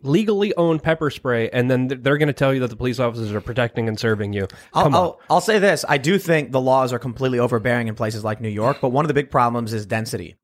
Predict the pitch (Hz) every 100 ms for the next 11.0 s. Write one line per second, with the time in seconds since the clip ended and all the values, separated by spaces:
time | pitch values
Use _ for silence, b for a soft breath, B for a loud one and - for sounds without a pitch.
0 | _ _ b b 147 147 151 143 131 -
1 | 120 113 101 131 131 139 143 135 127 117
2 | 113 113 104 113 107 110 113 113 113 107
3 | 110 104 101 98 98 - _ _ - 135
4 | 135 165 190 160 143 127 131 135 127 120
5 | 117 - 120 131 135 135 113 120 107 123
6 | 113 110 104 95 - 120 117 107 104 104
7 | 95 87 104 104 92 104 117 - 135 135
8 | 120 131 117 117 113 107 110 113 107 107
9 | b b b b b - 139 120 139 135
10 | - 170 156 123 151 156 151 120 101 -